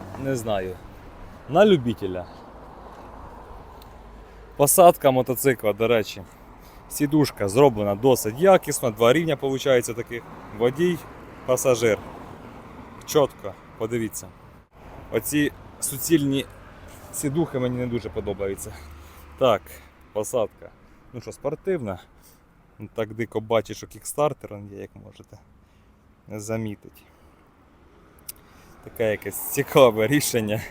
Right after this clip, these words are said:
реально. Не до спорт трошки якось получається. Так, ну що, та що, кліпони, як на, як на спортах. Без змін. Підсос на рулі є. Що ще?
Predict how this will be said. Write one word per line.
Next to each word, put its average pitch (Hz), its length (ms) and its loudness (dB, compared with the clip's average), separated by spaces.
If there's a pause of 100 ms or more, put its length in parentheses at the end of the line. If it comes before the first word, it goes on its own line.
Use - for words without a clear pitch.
(480)
реально. 104 720 4 (760)
Не 120 140 0
до 131 160 2
спорт 110 380 2 (140)
трошки 101 420 -4
якось 95 300 -4
получається. 98 720 -4 (1300)
Так, 127 320 6 (280)
ну 139 160 -4
що, 101 320 0 (240)
та 160 80 -8
що, 101 160 -8
кліпони, 208 640 2
як 247 220 4
на, 202 300 2 (1040)
як 202 200 2
на 160 100 0
спортах. 101 500 -2 (960)
Без 175 180 6
змін. 113 420 -4 (160)
Підсос 143 480 0
на 107 160 2
рулі 110 280 0
є. 165 360 2 (580)
Що 131 200 -4
ще? 101 360 -2